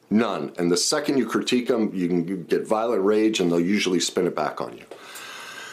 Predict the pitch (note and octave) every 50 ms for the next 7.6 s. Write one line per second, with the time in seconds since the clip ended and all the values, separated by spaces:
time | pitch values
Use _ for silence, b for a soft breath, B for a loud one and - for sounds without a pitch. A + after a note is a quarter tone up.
0 | B B B B _ _ - - - - - - B2 B2+ - - - B3 C#4 C#4+
1 | - - - - B2+ A2 G2+ G2 G2 - - - F2+ F2 E2+ E2+ F2 E2+ D#2+ D#2+
2 | D#2 D2+ D2+ - D#2+ D#2 - E2+ E2 D#2+ - F2 D#2+ - F2 E2+ - - - -
3 | - - - A#2 A2 A#2 A#2+ A#2 - C#3+ B2 B2+ C3 C3 C#3 C3+ A#2+ F2+ F2 F2+
4 | F2 F2+ F#2+ F2+ E2 D#2 D#2 - E2+ E2 E2 D#2 E2+ D#2+ D#2 - - - D2+ B1
5 | - - - - - - - _ _ - C#2 C#2+ D#2+ F#2+ G#2+ A2 A2+ A2+ A2+ -
6 | - - E2 D2 - - G2 G#2+ G#2 G2+ G#2 G2+ G2 G2 - - - - - -
7 | - - G#2+ G2+ G2+ G2+ G2+ G2+ G2 G2+ - -